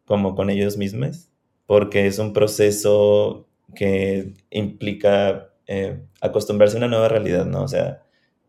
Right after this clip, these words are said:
los papás ya tienen una mentalidad de quiénes somos y hacia dónde querem-, no, quieren que vayamos, ¿no? Pero al fin y al cabo somos personas diferentes y vamos a elegir nuestro camino y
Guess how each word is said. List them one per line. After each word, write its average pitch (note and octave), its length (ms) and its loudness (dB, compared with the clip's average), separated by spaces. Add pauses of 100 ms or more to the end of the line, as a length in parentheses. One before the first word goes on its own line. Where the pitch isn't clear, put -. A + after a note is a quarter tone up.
(180)
los G2+ 180 2
papás G2+ 300 6
ya A2 100 6
tienen A2 280 0
una A2 220 0
mentalidad G#2+ 460 2
de G2+ 100 0
quiénes G2+ 260 -4
somos G2 380 -2
y F#2+ 140 -2
hacia F#2 200 0
dónde G2 400 -2
querem-, F#2+ 400 -6 (100)
no, F#2 200 -8
quieren G#2 240 2
que G#2+ 100 2
vayamos, G2 400 0
¿no? G#2+ 220 -8
Pero F#2+ 420 0 (400)
al G2+ 100 -4
fin G2+ 140 -2
y - 20 6
al G2 80 2
cabo G#2 200 6
somos G#2 220 -2
personas G2+ 340 0
diferentes A2+ 500 0
y A2+ 60 -2
vamos G#2+ 200 -2
a G#2 40 -2
elegir G#2 220 -4
nuestro G2 260 -8
camino G#2 440 -4
y G2+ 320 -8